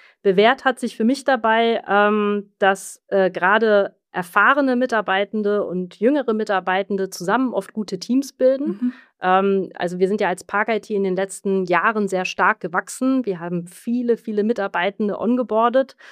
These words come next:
Speaker 1: Und ich habe da in der Zeit sehr darauf geachtet, dass ich, ähm, erfahrene Kolleginnen und Kollegen habe, die dann einfach jüngere Berufsanfänger nach dem Studium, ähm, mit, äh, sozusagen, äh, mitgenommen haben.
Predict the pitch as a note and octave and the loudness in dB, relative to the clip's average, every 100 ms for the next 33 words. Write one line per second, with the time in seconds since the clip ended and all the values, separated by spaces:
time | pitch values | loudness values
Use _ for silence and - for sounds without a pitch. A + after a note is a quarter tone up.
0 | - - _ G3+ G#3 F3 F3+ G3+ G#3 G#3 | -20 -20 _ 2 2 2 0 2 2 2
1 | G3 G3 G3 - G3 G3 G#3 G3+ G#3+ - | 2 2 0 2 0 4 2 2 0 -2
2 | G#3+ G3+ - A3 G#3 - G3 F#3+ G3+ F#3+ | -4 -4 -4 -4 -4 -4 -4 -2 0 -2
3 | - - F#3 F3+ - E3 - B3 C#4+ C4+ | -4 -10 -6 -4 -6 -6 0 2 0 -4
4 | - A#3+ A#3+ A#3+ A#3 A3+ A3 G#3+ A3+ G#3+ | -2 -2 0 0 0 -2 -2 0 0 0
5 | F#3+ F#3+ G#3 G#3 G#3 - _ G3+ F#3 F#3 | 0 0 0 -4 -8 -20 _ -4 -2 -2
6 | C#3+ F#3 E3+ G3 B3 A#3+ G3+ G#3 G3+ G3+ | -2 -6 -6 -2 0 2 2 0 -2 -4
7 | F#3+ A3 - - - G#3 - G#3 F#3+ F#3+ | -6 -8 -10 -8 -2 -2 -2 -6 -4 -4
8 | F#3 F#3+ - A#3 G#3+ A3 A3 G#3+ - F#3 | -4 -8 -6 -4 0 0 0 -2 -4 -2
9 | G3 F#3+ _ F#3+ G#3+ B3+ - - F#3+ F#3 | -2 -4 _ 0 0 0 -6 -6 -2 -2
10 | G3 G3 F#3 F#3+ G3 G3 - - F3+ F3+ | -2 -6 -4 -2 -2 -4 -8 -6 -2 -4
11 | F3+ B3 C4+ B3+ A3 A3 - G3+ G3+ G#3+ | -4 -4 2 2 4 2 4 4 4 0